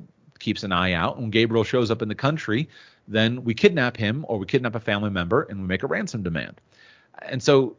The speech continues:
this is a common occurrence all around the world. And the, the only way that you can protect against it is through financial privacy, keeping, um, control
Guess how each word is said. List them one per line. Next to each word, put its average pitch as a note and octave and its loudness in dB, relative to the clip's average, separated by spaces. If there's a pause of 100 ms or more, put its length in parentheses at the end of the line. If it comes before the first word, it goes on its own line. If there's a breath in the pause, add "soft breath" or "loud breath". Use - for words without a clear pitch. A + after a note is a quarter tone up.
this C3+ 2
is F#3+ 4
a D3+ 6
common D#3+ 2
occurrence B2 -2
all A2 4
around G2 2
the F#2 -2
world. A2 2 (400 loud breath)
And C3 4 (200)
the, B2 4 (160)
the B2+ 2
only G3 8
way E3 6
that C3 0
you C3 4
can A2+ -2
protect D#3+ 0
against F2+ -2
it B2 0
is A#2 2
through G2+ 4
financial F2+ 0
privacy, - -2
keeping, A2+ -4 (300)
um, F#2 -4 (200)
control G#2+ 2